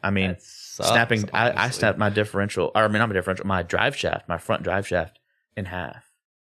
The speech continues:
Speaker 1: sheared it in half.
Speaker 2: So, f-, okay,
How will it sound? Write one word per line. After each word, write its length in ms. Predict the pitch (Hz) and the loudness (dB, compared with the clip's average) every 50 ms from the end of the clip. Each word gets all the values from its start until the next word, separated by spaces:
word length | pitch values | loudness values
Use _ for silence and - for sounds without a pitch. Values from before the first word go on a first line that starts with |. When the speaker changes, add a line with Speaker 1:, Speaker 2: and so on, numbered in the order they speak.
| _ _ _ _ _ _ _ - - | _ _ _ _ _ _ _ -8 -4
Speaker 1:
sheared 420 | - 117 120 - 123 120 117 110 | 0 0 2 2 4 2 4 4
it 100 | 92 62 | 2 0
in 60 | - - | 0 -4
half. 320 | - 62 67 67 57 - - _ _ _ - - - | -10 -12 -12 -12 -14 -18 -20 _ _ _ -20 -20 -8
Speaker 2:
So, 200 | - - 120 113 | 0 2 2 2
f-, 180 | 95 - - - - - - | 2 0 -6 -18 -20 -10 -2
okay, 400 | - 90 98 - - 85 82 82 | 2 2 2 2 2 -2 -2 -2